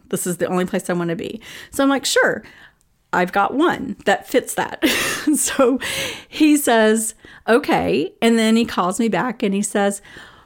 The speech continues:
"Well, I just Googled and I found nineteen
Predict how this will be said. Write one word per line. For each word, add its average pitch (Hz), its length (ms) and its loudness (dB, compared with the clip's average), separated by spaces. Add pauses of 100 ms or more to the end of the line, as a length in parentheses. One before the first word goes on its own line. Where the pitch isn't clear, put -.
(140)
"Well, 294 240 0
I 330 260 2
just 453 300 0
Googled - 500 0 (520)
and 220 240 4
I 285 200 4
found 180 640 0 (280)
nineteen 233 1040 2